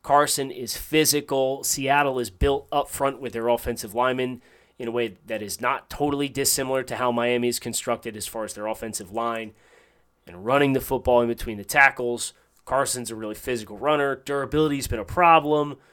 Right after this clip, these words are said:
but if the price was right, I'd be interested in Chris Carson. So running backs in free agency, I'm blacklisting anybody over the age of thirty.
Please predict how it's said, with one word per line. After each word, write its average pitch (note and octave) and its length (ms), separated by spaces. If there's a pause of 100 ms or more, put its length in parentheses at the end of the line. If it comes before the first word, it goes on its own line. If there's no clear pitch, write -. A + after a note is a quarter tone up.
(680)
but C#3+ 640 (920)
if B2 120
the A#2+ 80
price D3 320
was B2 120
right, B2 300
I'd C#3 160
be C3 100
interested A#2+ 320
in A2 60
Chris G#2+ 200
Carson. - 280
So C3+ 300
running F#3 340
backs F3 500 (460)
in C#3+ 320
free D#3 260
agency, C#3 360
I'm B2+ 120
blacklisting C3+ 640
anybody F#3+ 420
over F3 180
the D3+ 120
age C#3+ 140
of C#3+ 60
thirty. E2+ 380